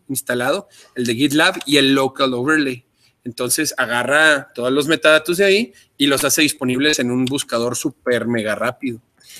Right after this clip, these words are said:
A I X, le voy a poner, este, hello, John World. Y aquí está, hello world, dice que está instalado, está instalada la revisión uno porque estuve haciendo mis previllas,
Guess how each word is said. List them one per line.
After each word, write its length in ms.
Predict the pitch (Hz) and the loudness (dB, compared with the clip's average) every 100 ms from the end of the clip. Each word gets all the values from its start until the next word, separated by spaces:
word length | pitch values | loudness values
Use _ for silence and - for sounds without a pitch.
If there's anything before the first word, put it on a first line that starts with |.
| - _ | -20 _
A 80 | - | 0
I 180 | 151 160 | 4 4
X, 560 | 165 165 226 226 - - _ | 4 2 0 0 -2 -8 _
le 80 | 127 | -4
voy 140 | 123 135 | -2 -2
a 100 | 135 | -2
poner, 460 | 123 131 135 135 - | -4 0 0 -2 -4
este, 760 | 139 - - 120 117 110 107 104 98 92 90 _ _ _ _ _ _ - | -2 -2 -6 -6 -4 -4 -6 -10 -12 -16 -20 _ _ _ _ _ _ -12
hello, 420 | - 127 143 202 269 - - 117 | -2 4 4 4 0 -10 -4 2
John 200 | 123 120 | 4 4
World. 340 | 110 92 - - - _ _ _ - - - _ _ _ _ _ _ _ - | 2 -4 -10 -16 -20 _ _ _ -20 -20 -20 _ _ _ _ _ _ _ -6
Y 40 | |
aquí 180 | 123 143 | -2 0
está, 260 | 131 - 214 | 0 2 2
hello 200 | 147 151 | 4 6
world, 240 | 165 214 | 6 6
dice 200 | 160 147 | 4 -2
que 120 | - 151 | 0 -2
está 180 | - | 0
instalado, 800 | 123 120 - 190 185 175 240 - - | 0 0 2 2 2 0 -4 -10 -16
está 200 | - 131 | -10 -10
instalada 400 | - 147 151 160 | -4 0 2 2
la 100 | 147 | 2
revisión 460 | 127 120 - 143 | 0 -4 -4 -4
uno 180 | 147 185 | -4 -4
porque 200 | 185 - | -8 -12
estuve 180 | - 120 | -12 -10
haciendo 240 | 131 123 | -6 -6
mis 120 | 131 | -6
previllas, 600 | 131 165 175 170 208 208 | -4 -2 -2 -2 -4 -4